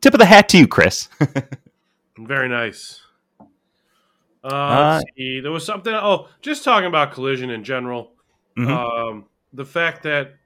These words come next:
Speaker 2: Kevin Kelly was back is cool, but Nigel McGuinness,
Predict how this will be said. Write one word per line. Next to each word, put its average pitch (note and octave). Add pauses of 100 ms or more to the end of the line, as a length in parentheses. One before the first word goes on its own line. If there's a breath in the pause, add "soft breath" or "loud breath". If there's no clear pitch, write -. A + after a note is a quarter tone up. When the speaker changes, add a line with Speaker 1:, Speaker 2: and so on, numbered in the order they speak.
(760)
Speaker 2:
Kevin D3
Kelly D3
was C#3
back C#3
is B2+
cool, C3+ (380)
but E3+
Nigel G3
McGuinness, B2